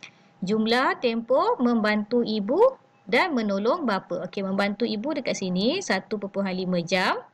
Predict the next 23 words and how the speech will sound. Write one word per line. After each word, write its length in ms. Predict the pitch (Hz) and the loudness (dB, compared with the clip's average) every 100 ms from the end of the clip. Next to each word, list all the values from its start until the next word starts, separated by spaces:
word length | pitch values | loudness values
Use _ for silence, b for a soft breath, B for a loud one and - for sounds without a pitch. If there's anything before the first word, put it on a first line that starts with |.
| b b b b | b b b b
dan 160 | - 165 | -8 -4
basuh 320 | 185 202 330 | -2 0 2
kereta 480 | 285 262 262 247 247 | 4 4 6 6 6
sifar 400 | 214 202 - 214 | 2 -4 0 0
perpuluhan 480 | 202 - 190 196 196 | 0 -2 -2 0 -2
lima 400 | 185 196 285 381 190 | 0 0 0 0 0
jam. 240 | 165 - - _ | -2 -4 -14 _
Okey, 160 | - 170 | -16 -10
jadi 160 | 170 196 | -6 -4
kat 80 | 196 | -4
sini 160 | 202 262 247 | -2 -2 -2
kita 160 | 208 | -4
tambah 360 | 214 214 220 196 | -2 0 0 0
sahaja 640 | 180 175 170 175 202 277 339 | -2 -6 0 2 2 2 0
satu 480 | 196 165 - 294 | -4 -6 -2 -2
perpuluhan 720 | - 214 - 190 190 190 180 185 | -2 -4 -2 -2 -2 -2 -2 -2
lima 400 | 262 285 240 170 | 0 0 0 0
jam 440 | 165 165 190 349 - _ _ _ b b b b b _ - | -2 0 0 -2 -6 _ _ _ b b b b b _ -8
tambah 400 | 180 190 196 202 | -4 0 0 0
sifar 600 | - 247 247 262 269 269 | -4 -6 0 2 4 2
perpuluhan 640 | 240 208 196 196 202 196 196 | -2 -8 -6 -4 -4 -4 -4
tujuh 440 | 196 190 180 202 196 | -4 -4 -2 -2 0
lima 440 | 180 175 214 339 | -2 -2 0 0